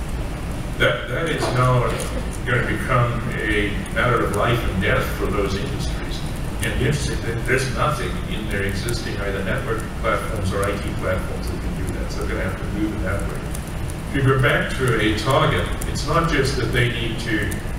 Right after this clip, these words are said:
adopt better practices of, of, of, of under-, of protecting their data. They have to say, "How do we give highly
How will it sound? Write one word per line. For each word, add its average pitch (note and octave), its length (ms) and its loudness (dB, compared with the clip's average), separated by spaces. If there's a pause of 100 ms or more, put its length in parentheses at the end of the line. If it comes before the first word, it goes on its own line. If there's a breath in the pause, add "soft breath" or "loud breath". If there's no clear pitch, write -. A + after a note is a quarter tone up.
(920)
adopt - 520 2 (140)
better F#2+ 220 2
practices - 640 0
of, - 80 -2 (180)
of, E2+ 280 -2
of, F2+ 260 -4
of F#2 140 -2
under-, F#2+ 180 0
of F#2+ 400 -2 (220)
protecting - 540 -2
their F#2+ 160 0
data. G2 300 0
They A#2 240 0
have B2 180 0
to - 80 -4
say, G2 480 0 (420)
"How B2 160 2
do B2 120 0
we A2 220 0
give A2+ 260 2 (360)
highly B2 420 2